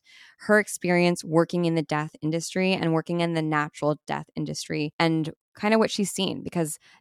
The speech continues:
death has really been commoditized by capitalism. It was this sacred spiritual ritual.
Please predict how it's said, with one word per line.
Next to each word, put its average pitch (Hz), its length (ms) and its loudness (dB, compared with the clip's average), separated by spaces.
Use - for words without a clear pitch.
death 185 220 4
has 180 260 0
really 160 200 2
been 151 240 2
commoditized 185 960 -2
by 151 460 0
capitalism. 151 760 -4
It - 240 2
was 160 420 4
this 156 160 0
sacred 156 800 0
spiritual 170 960 2
ritual. 185 440 2